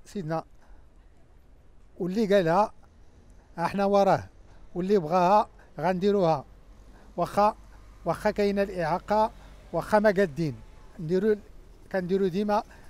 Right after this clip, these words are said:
جهدنا وكنديرو داكشي علاش قادين. جمعنا الدراري، الدراري الا غادي تجمعوا راه كيتجمعوا بمشقه، عرفتي، لان، آه، التواصل ما كاينش بزاف. الدراري الاغلبيه ما عندهم تليفونات،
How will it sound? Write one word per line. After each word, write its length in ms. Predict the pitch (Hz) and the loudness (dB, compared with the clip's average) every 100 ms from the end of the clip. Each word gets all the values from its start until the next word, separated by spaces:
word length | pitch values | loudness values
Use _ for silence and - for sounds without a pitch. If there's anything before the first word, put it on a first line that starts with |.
| - 135 - | -18 -18 -14
جهدنا 460 | 165 147 151 175 214 | -6 -2 -2 2 2
وكنديرو 520 | 208 202 196 185 214 | 2 0 -2 0 0
داكشي 320 | 185 190 - | 0 -4 -2
علاش 240 | 185 190 151 | -2 -2 -4
قادين. 380 | 185 139 151 113 - - - - | -6 -6 -10 -10 -16 -20 -20 -16
جمعنا 380 | 165 185 180 202 | -8 -4 0 2
الدراري، 420 | 160 175 202 220 - | 2 2 2 0 -6
الدراري 680 | 185 160 170 202 202 196 202 | -16 -6 0 2 4 2 0
الا 140 | 190 190 | 0 2
غادي 240 | 190 196 | 2 0
تجمعوا 360 | 180 170 165 190 | -6 -8 -4 -2
راه 80 | |
كيتجمعوا 460 | 190 202 - 175 180 | -2 -4 -6 -6 -6
بمشقه، 520 | 175 202 208 - 151 - - - - - - - - - - - | -4 -2 -2 0 -4 -4 -20 -20 -20 -20 -20 -20 -20 -20 -20 -18
عرفتي، 260 | 131 190 190 | -14 -4 -2
لان، 360 | 180 180 190 | -2 -2 -2
آه، 180 | 196 196 - - - - - - - 196 175 180 185 180 | -2 -2 -6 -20 -20 -20 -20 -20 -18 -8 -4 -2 -4 -4
التواصل 560 | - 190 185 185 196 | -2 2 2 2 -2
ما 120 | 196 | -2
كاينش 280 | 190 196 165 | -2 -2 -4
بزاف. 420 | 139 120 196 202 | -8 -6 -4 -4
الدراري 280 | 120 165 185 | -4 -4 -2
الاغلبيه 560 | 190 - 160 185 175 196 | -4 -6 -4 -2 -2 -2
ما 100 | 185 | -2
عندهم 300 | 180 170 185 | -2 -4 -6
تليفونات، 640 | - 185 185 185 196 214 | -4 -4 -2 -2 0 -2